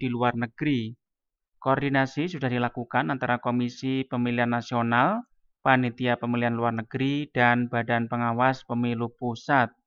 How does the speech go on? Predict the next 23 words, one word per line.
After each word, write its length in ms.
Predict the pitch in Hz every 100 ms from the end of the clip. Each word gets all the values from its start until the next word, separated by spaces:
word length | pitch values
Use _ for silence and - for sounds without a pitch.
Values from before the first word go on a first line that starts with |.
| -
ujarnya. 720 | 131 123 127 120 123 139 113 113 _ _ _ _ _ _ _ _ _ _ _ _ _ _ -
Selain 320 | 139 165 180
logistik 560 | 160 147 131 139 135
pemilu, 560 | 139 139 131 123 156 220 -
kata 320 | 123 123 120
Jamal 400 | 127 117 117 113
Urf, 400 | 127 170 - - _ _ _ _ _ 151
peralatan 640 | 143 143 139 135 135 135
kesehatan 480 | 135 135 117 123 127
untuk 240 | 120 113
pelaksanaan 480 | 120 113 117 110 113
protokol 480 | 120 120 120 123 120
kesehatan 640 | - 127 120 131 160 185
di 80 | 147
tempat 400 | - 120 123 120 -
pemungutan 640 | 123 120 117 117 117 117
suara 480 | - 120 117 117 113 -
T 160 | 123
P 80 | - 113
S 320 | 123 196 - _ _ _ _ _
juga 320 | 139 135 127
telah 240 | 120 117 117
dikirim 720 | 123 123 117 123 127 127